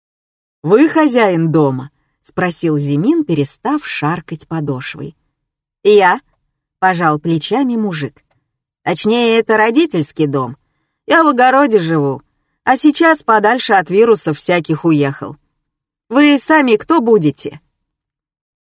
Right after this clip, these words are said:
«Меня зовут Зимин Михаил Евгеньевич. Я следователь Следственного комитета. Расследую убийство, совершённое неподалёку. Слышали, наверное?»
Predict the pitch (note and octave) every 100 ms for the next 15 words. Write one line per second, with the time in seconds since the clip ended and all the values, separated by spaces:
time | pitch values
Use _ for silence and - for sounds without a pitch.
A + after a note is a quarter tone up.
0 | _ _ _ _ _ - F#3+ C4 B3+ B3+
1 | C#4+ A#3 F#3+ A#3 C#4 D#4+ A#3 F3 G3 A3
2 | B3+ A#3+ A3 F#3+ G3+ D#3+ C3 C#3+ - -
3 | _ _ _ F#3+ C#4+ D4+ G3 G3 B3 A#3
4 | A#3 - F3+ - D#3+ B3 - A3 G#3+ F#3+
5 | D3+ D#3+ D3 - C3+ C3+ D#3 - _ _
6 | _ _ _ - B3+ C4 E4+ E4+ C4+ D4+
7 | D4 B3 E4+ D4 - D#3+ D3 F3 F#3 -
8 | B3 A3+ G#3 G#3 A3 G#3+ A#3 G3 C#3 -
9 | - _ _ _ _ - C4+ F4 E4 C4
10 | F#3+ F3 D#3+ C#3 C#3 C3+ C#3+